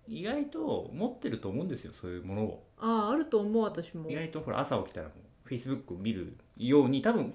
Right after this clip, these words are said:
Speaker 1: FacebookとかTwitterとかインスタを、もうさ、多分それの類だと思うんだよ。
Speaker 2: うん、
Speaker 1: 変-、
Speaker 2: そうだと思う。
Speaker 1: 世の中の変化をさ、見て、ああ、みたいな感じで思うわけじゃん。
Speaker 2: うんうん。
Speaker 1: でも、それに飲まれちゃうのはやっぱ違うと思うんだよね。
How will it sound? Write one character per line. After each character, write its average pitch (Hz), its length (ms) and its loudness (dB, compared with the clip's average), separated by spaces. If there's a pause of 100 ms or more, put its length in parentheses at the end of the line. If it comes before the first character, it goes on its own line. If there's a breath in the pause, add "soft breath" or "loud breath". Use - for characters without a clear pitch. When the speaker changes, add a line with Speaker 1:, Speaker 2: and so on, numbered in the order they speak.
Speaker 1:
Facebook 262 300 -2
と - 100 2
か - 40 -4
Twitter - 300 -4
と 135 80 -12
か 101 80 -4
イ 104 60 -6
ン 110 40 -8
ス - 60 -12
タ 113 100 -6
を、 110 240 -8
も 120 120 -4
う - 20 -4
さ、 101 100 -10
多 185 120 0
分 113 80 0
そ - 180 -2
れ 240 140 4
の 240 80 2 (180)
類 226 80 0
だ 220 80 2
と - 80 -4
思 98 140 -6
う - 20 -8
ん 87 60 -8
だ 76 80 -12
よ。 - 60 -18 (120)
Speaker 2:
う 240 240 6
ん、 196 60 2
Speaker 1:
変-、 208 160 6
Speaker 2:
そ 233 60 10
う - 20 10
だ 160 60 4
と - 100 -10
思 143 80 -10
う。 - 40 -10
Speaker 1:
世 156 140 -2
の 196 60 0
中 147 180 0
の 92 60 -4
変 127 280 -2
化 85 140 -10
を 87 80 -10
さ、 - 140 -14
見 95 80 -8
て、 175 360 -4 (520 soft breath)
あ 85 380 -6
あ、 - 40 -12
み 80 60 -10
た - 80 -10
い - 40 -10
な 120 60 -14
感 117 160 -4
じ 107 60 -4
で 101 60 -2
思 175 100 0
う 185 40 -2
わ 117 80 -2
け - 80 -10
じ 131 120 -6
ゃ - 20 -2
ん。 190 40 -2
Speaker 2:
う - 20 -2
ん - 20 -6
う 175 40 -8
ん。 180 240 -8
Speaker 1:
で - 40 -10 (140)
も、 - 60 -6
そ - 100 -6
れ 277 80 2
に 262 40 6
飲 247 80 4
ま 285 100 6
れ - 280 0 (640)
ち - 100 -6
ゃ 170 40 0
う 175 40 -4
の 196 60 -4
は 208 80 0
や 180 40 -2
っ - 40 -4
ぱ - 60 -4
違 - 200 -4 (200)
う 95 60 -4
と - 120 -10
思 82 120 -10
う 82 40 -10
ん 82 40 -12
だ - 60 -14
よ - 60 -14
ね。 208 180 -8